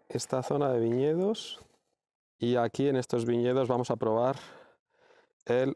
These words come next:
Return to Home. Vamos a revisar primero las configuraciones. Lo tenemos en esquivar. Opciones de esquivar normal o elegante. El normal, hacer movimientos más bruscos, el levante más,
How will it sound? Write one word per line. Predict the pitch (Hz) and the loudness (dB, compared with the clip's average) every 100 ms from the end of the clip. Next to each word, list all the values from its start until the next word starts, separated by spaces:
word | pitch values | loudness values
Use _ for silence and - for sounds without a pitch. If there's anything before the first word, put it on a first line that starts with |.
| - | -2
Return | 110 104 - 151 | -2 0 0 -2
to | - | 0
Home. | 135 - 147 156 | -2 0 0 2
Vamos | 123 127 | 0 0
a | 120 117 - - | 0 0 -2 -4
revisar | 117 113 110 127 | 0 0 0 0
primero | 123 120 139 | 0 0 2
las | 120 - | 0 -2
configuraciones. | 107 110 110 101 - 135 147 - | -2 0 2 0 0 0 0 0
Lo | 101 | 0
tenemos | 113 123 - | 0 0 -2
en | - 131 | -2 0
esquivar. | 123 - 110 123 151 180 - _ _ _ _ _ _ | -2 -2 0 2 2 -2 -8 _ _ _ _ _ _
Opciones | - 107 123 127 | -6 -2 0 0
de | 131 | -2
esquivar | - 120 131 123 | -2 0 0 0
normal | 110 107 120 143 151 147 - - | 0 2 2 2 0 -2 -6 -4
o | 117 | 0
elegante. | 110 104 123 143 - 143 147 - | 2 2 2 0 0 2 2 0
El | 107 | 0
normal, | 110 107 113 120 117 | 0 0 2 2 2
hacer | 110 120 | 0 -2
movimientos | 117 110 110 117 123 | 0 0 2 2 0
más | 117 113 | 0 -2
bruscos, | 135 - - | -2 -4 -2
el | 110 | 0
levante | 113 117 117 | 0 0 0
más, | 110 - | 0 -4